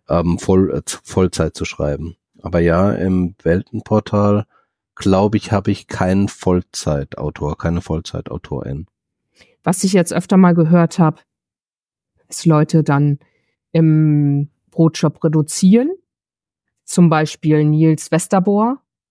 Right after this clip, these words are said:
Speaker 2: der ja Lehrer ist und, ähm, aber auch Romane schreibt, der ein bisschen reduziert hat. Ich hab jetzt vergessen, auf wie viel Prozent, um irgendwie, ich glaub, es waren zwei Tage in der Woche zum Schreiben zu haben und den Rest eben zum Unterrichten.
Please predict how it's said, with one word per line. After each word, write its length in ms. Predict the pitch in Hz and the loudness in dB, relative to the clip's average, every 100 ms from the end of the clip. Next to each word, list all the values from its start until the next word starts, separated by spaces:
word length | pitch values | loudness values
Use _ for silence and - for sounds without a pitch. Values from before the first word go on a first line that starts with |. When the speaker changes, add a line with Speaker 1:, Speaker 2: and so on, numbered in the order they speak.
| _ _ _ _ - | _ _ _ _ -2
Speaker 2:
der 160 | 156 | 0
ja 140 | 151 143 | 2 2
Lehrer 360 | 139 143 147 | 2 2 0
ist 260 | - 208 - _ _ _ _ _ _ - | -2 -6 -12 _ _ _ _ _ _ -4
und, 540 | 156 151 147 - - | 0 0 -2 -6 -10
ähm, 320 | - 147 147 - _ | -8 -6 -8 -12 _
aber 220 | 143 143 | -2 0
auch 200 | 160 - | 0 0
Romane 360 | 156 147 151 165 | 2 4 4 0
schreibt, 680 | - 165 156 160 - - | -2 0 2 0 -6 -2
der 140 | 151 151 | 2 2
ein 140 | 156 | 2
bisschen 300 | 160 - 156 | 2 0 0
reduziert 520 | 151 147 - 190 185 | -2 -4 -2 -2 0
hat. 140 | 185 185 | -2 -2
Ich 240 | - - | -10 -10
hab 120 | - 160 | -6 -4
jetzt 180 | 143 | -4
vergessen, 400 | - 135 135 - | -4 -2 -2 -2
auf 160 | 147 - | -4 -2
wie 60 | 151 | -2
viel 120 | - | -2
Prozent, 600 | 143 - - 165 190 214 - _ _ _ | -4 -6 -4 0 0 0 -10 _ _ _
um 160 | 160 | 0
irgendwie, 880 | 151 160 151 - 151 143 143 143 143 - _ _ _ _ | 2 0 0 0 2 2 2 2 0 -6 _ _ _ _
ich 160 | - - | -20 -12
glaub, 200 | 117 113 | -12 -10
es 120 | - | -6
waren 160 | 123 117 | -6 -6
zwei 240 | - 117 | -4 -6
Tage 300 | 117 123 123 | -2 -2 -2
in 140 | - 127 | -4 -6
der 120 | 120 | -8
Woche 220 | 120 135 | -8 -8
zum 160 | - 139 | -6 -6
Schreiben 340 | - 165 175 | -2 0 2
zu 200 | - 147 | 0 0
haben 200 | 156 147 | 0 0
und 140 | 139 | 0
den 120 | 135 131 | -2 -2
Rest 260 | 131 - | -4 -4
eben 220 | 135 131 | -4 -4
zum 180 | 120 127 | -4 -8
Unterrichten. 680 | 123 - 127 - - 113 | -8 -8 -10 -10 -14 -20